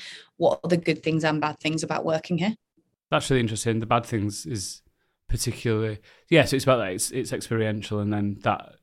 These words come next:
Speaker 2: it's warts and all in it, and, and,
Speaker 1: Exactly.
Speaker 2: and shows off what it is. That's, okay, cool. So, I mean, so your role, I think, is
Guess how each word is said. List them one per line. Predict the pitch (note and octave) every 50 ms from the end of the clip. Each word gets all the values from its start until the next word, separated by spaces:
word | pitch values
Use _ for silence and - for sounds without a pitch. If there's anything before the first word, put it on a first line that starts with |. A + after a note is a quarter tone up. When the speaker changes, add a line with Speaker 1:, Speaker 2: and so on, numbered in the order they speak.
| - -
Speaker 2:
it's | - -
warts | A#2+ A2+ G#2+ G#2 - -
and | A#2 A2+
all | A2 G#2+ G#2+ G#2+
in | G#2+ G#2+
it, | G#2 E2
and, | G2+ G#2+ G#2 G#2 G2 -
and, | - _ _ _ _ _ _ _ _ -
Speaker 1:
Exactly. | - - A2+ E3 -
Speaker 2:
and | A#2+ -
shows | - G#2+ G#2+ A2
off | G#2 - -
what | A2 G#2 F#2+ - - _ _ _
it | - B2+
is. | B2 B2 B2 A2+ G#2+ -
That's, | C#3+ C3+ G#2+ - - - - - - _ _ -
okay, | G3 G3 - D#3+ A#2+ -
cool. | - F3+ F3+ D#3+ D3 E3 - - - - -
So, | - - A3+
I |
mean, | A#3 A#3 G3+ - - E3 D3
so | - - G#3 - - - - - _ _ _
your | - D#3+ F#3 G#3 G#3 G3+ F#3
role, | D3+ D#3+ D3+ C3+ F#2+ F2+ A2+ C3+
I | C#3
think, | - - C#3 C3 B2+
is | B2+ A#2+ A2+ A#2